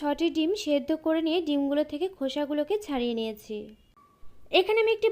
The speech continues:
বড় সাইজের টমেটো টুকরো করে কেটে নিয়েছি। একটি বড় সাইজের ক্যাপসিকাম থেকে আমি দেখুন অর্ধেকটা পরিমাণ ক্যাপসিকামও কেটে নিয়েছি।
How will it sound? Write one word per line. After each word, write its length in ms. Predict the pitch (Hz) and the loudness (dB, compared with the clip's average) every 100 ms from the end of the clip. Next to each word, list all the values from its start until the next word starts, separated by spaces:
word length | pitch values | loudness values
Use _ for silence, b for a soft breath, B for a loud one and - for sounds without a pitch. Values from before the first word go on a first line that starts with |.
| 339 | 6
বড় 140 | 311 339 | 6 4
সাইজের 220 | 392 415 | 0 2
টমেটো 280 | 359 311 415 415 | 2 2 0 0
টুকরো 220 | 330 320 311 | 0 0 2
করে 140 | 320 320 | 2 4
কেটে 200 | 320 370 | 0 2
নিয়েছি। 200 | 392 403 392 | 2 2 -2
একটি 120 | 381 330 | -2 2
বড় 140 | 285 302 | 4 2
সাইজের 220 | 311 370 381 | 0 -2 0
ক্যাপসিকাম 400 | 277 269 330 359 359 | 0 0 -2 0 0
থেকে 140 | 359 370 | 0 0
আমি 80 | 370 | 2
দেখুন 160 | 359 392 285 | 0 0 0
অর্ধেকটা 300 | 262 320 359 | 0 -2 0
পরিমাণ 220 | 359 359 403 349 | 0 0 -2 -2
ক্যাপসিকামও 500 | 285 - 339 339 453 | -4 -4 -4 -2 0
কেটে 200 | 339 247 240 | 0 0 -2
নিয়েছি। 360 | 220 214 - | -6 -6 -10